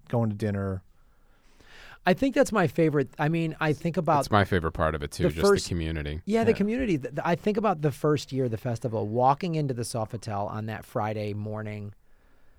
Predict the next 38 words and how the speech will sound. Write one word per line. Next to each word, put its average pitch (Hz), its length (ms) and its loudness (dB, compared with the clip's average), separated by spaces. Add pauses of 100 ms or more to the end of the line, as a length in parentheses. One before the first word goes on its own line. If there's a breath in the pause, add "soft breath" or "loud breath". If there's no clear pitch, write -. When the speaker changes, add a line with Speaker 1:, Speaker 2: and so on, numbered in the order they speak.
(460)
Speaker 2:
and 135 120 -2
I 131 60 -2
walked 131 380 2
into 147 160 0
the 131 100 -2
lobby 120 380 -2
of 113 60 -6
the 117 100 -6
Sof-, 127 260 -10
and 120 100 -4
a 120 40 -4
bunch 139 180 -6
of - 60 -20
people 143 160 -6
went, 170 120 -10
"Graham!" 339 640 2
And 143 80 -4
I 143 40 -4
was 90 100 4
Speaker 3:
Yeah, 85 220 2
Speaker 2:
like, 78 80 -2
"I 139 120 2
don't 175 140 0
Speaker 3:
that's 147 60 -2
Speaker 2:
know 135 80 0
Speaker 3:
really 123 140 0
Speaker 2:
who - 40 -6
Speaker 3:
cool. 175 140 -4
Speaker 2:
any 180 140 2
of 170 120 0
you 175 200 2
are," 131 260 6
Speaker 3:
Yeah. 127 180 10
Speaker 2:
but 117 100 10
I - 40 10
was - 100 8
like, 151 560 10
"Oh, 151 60 6